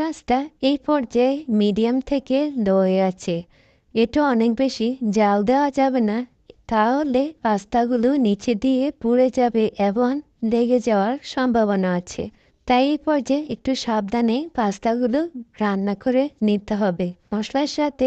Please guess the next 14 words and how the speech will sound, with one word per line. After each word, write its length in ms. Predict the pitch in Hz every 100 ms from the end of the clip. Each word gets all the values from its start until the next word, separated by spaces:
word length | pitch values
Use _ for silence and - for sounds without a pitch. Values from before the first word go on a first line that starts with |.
| 262
খুব 160 | - 247 233 208
ভালোভাবে 600 | 208 247 262 269 214 226 277
রান্না 320 | 214 175 185 190
করে 160 | 262 262 254
নেওয়ার 260 | 294 285
পরে 300 | 269 254 226 262 - - 254
এই 80 | 269
পর্যায়ে 400 | 277 269 277 277
দিয়ে 200 | 262 262
দিচ্ছি 400 | 262 285 - 262 294 302 220
ঝুরি 300 | 202 220 233 277
করা 220 | 247 269 330 _ -
ডিম। 260 | 226 202 170 170 _ - _ _ -
এখানে 360 | 208 240 269